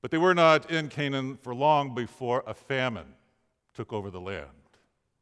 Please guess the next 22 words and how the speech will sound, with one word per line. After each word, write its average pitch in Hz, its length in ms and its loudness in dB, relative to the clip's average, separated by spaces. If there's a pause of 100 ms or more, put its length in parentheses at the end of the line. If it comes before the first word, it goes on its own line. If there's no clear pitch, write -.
(2750)
Have 131 100 -6
you - 20 4
ever 190 580 2 (220)
got 147 200 0
your 139 140 -4
life 127 380 -2
to 120 100 -14
the 110 80 -8
place 131 360 -8
that - 120 -18
you 113 100 -12
were 95 140 -12
sure 151 680 -6
was 104 160 -18
the 107 100 -12
right 107 260 -4
place, - 640 -12 (760)
only 123 220 -6
to 127 140 -12
discover 92 760 -10
a 90 60 -14
famine? - 500 -12